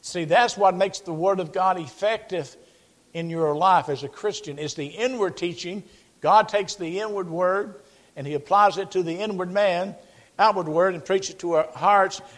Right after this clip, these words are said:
and then we have the faith to believe it and the strength to obey it. That's how you know you've been taught by the Holy Spirit. I just want to make sure that you grasp that.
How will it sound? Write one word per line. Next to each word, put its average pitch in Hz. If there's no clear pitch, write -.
and 156
then 165
we 180
have 165
the 143
faith 208
to 160
believe 175
it 226
and 156
the 147
strength 196
to 190
obey 170
it. 107
That's 170
how 180
you 156
know 160
you've 147
been 143
taught 147
by 135
the 120
Holy 123
Spirit. 110
I 147
just 143
want 151
to 143
make 143
sure 147
that 143
you 131
grasp 151
that. 110